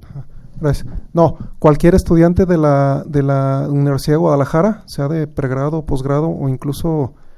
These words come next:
eh, de bachillerato, puede participar. La idea de, de las temáticas que nos compartía la doctora también es que sean, in-, incluso se puedan atacar desde una manera mu-, mul-, multidisciplinaria o interdisciplinaria para dar cabida a, a, a cualquier, eh, participante.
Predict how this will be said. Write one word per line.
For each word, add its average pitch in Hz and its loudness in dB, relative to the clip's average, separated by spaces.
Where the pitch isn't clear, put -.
eh, 127 -2
de 127 -4
bachillerato, 135 -2
puede 143 4
participar. 160 0
La 139 4
idea 156 4
de, 151 2
de 151 -4
las 135 -2
temáticas 147 -4
que - -6
nos 135 -4
compartía 139 -2
la 156 0
doctora 165 -2
también 151 0
es 156 -4
que 170 -6
sean, 160 -2
in-, 160 -8
incluso 160 -6
se 170 -4
puedan 160 0
atacar 156 -2
desde 160 -2
una 160 0
manera 156 -2
mu-, 160 -2
mul-, 147 0
multidisciplinaria 147 -2
o 139 0
interdisciplinaria 139 -2
para 127 2
dar 139 2
cabida 151 -2
a, 123 -2
a, 131 -4
a 120 -4
cualquier, 139 -2
eh, 139 -4
participante. 131 -8